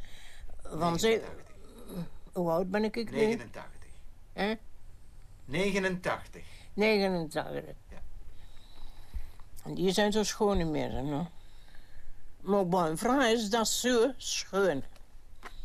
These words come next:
Speaker 2: Bij een vrouw is dat een en al tederheid en vertedering. Het vrouwenlichaam, een vrouwenborst.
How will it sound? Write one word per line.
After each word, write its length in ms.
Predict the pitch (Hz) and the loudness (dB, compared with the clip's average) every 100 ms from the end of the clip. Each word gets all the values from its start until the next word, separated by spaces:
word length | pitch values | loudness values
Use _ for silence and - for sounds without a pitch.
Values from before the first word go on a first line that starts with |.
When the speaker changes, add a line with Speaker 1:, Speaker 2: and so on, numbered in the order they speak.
| - - - - - - - - - - - - - - - - - - - - - - | 2 4 4 2 0 0 2 4 4 4 4 0 -2 -2 -2 -2 0 2 2 2 2 2
Speaker 2:
Bij 180 | - 110 | 0 4
een 80 | - | 8
vrouw 280 | - 135 165 | 8 8 4
is 220 | 135 - | 2 4
dat 140 | - - | 4 2
een 260 | 131 147 143 | 2 4 4
en 140 | 127 | 4
al 160 | 123 113 - - | 2 0 -4 -2
tederheid 920 | 151 175 185 156 117 123 120 - - - - - - - - | 4 4 4 4 4 4 2 0 -4 -6 -6 -6 -4 -2 0
en 200 | 139 143 | 0 0
vertedering. 800 | 143 - 139 127 110 131 113 - - - - - - - | -4 0 0 0 -2 0 0 0 -2 -4 -4 -4 -4 -6
Het 140 | - - | -6 -2
vrouwenlichaam, 680 | 143 147 127 107 101 - - - - - | 2 4 4 2 -2 0 -2 -4 2 4
een 100 | - | 4
vrouwenborst. 680 | 120 139 117 110 107 - | 4 4 4 2 0 0